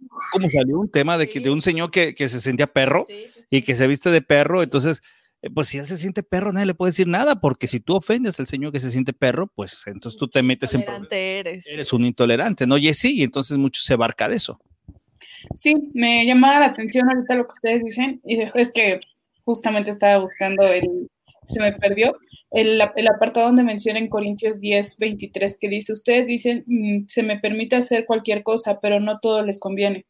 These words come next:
Speaker 3: Dicen, "Se me permite hacer cualquier cosa, pero no todo trae beneficio. No se preocupen por su propio bien, sino por el bien de los demás, sabiendo que nosotros,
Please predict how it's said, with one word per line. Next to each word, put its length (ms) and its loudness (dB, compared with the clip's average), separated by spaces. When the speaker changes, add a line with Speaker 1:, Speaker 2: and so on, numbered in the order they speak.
Speaker 3:
Dicen, 380 2
"Se 100 -2
me 140 -4
permite 340 -2
hacer 200 2
cualquier 340 2
cosa, 380 0
pero 160 0
no 200 -2
todo 220 0
trae 200 4
beneficio. 640 -2
No 120 4
se 120 2
preocupen 500 2
por 140 -2
su 120 -6
propio 360 -2
bien, 240 -2
sino 260 -4
por 140 2
el 120 0
bien 220 -2
de 60 -4
los 120 -2
demás, 400 -8
sabiendo 400 2
que 80 -2
nosotros, 640 -4